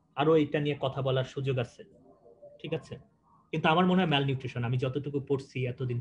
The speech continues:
পর্যন্ত। এখন দেখেন, organ involved vulnerable during hemorrhagic shock, এখানে দুইটা কাহিনী আছে। হাইপো-, hemorrhagic শকে ultimately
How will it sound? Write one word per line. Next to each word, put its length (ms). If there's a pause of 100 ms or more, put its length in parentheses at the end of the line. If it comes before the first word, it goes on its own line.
পর্যন্ত। 400 (520)
এখন 240
দেখেন, 280
organ 300 (100)
involved 460
vulnerable 500 (100)
during 300 (520)
hemorrhagic 500
shock, 140 (120)
এখানে 280
দুইটা 320
কাহিনী 380
আছে। 220 (1000)
হাইপো-, 460
hemorrhagic 400
শকে 220
ultimately 380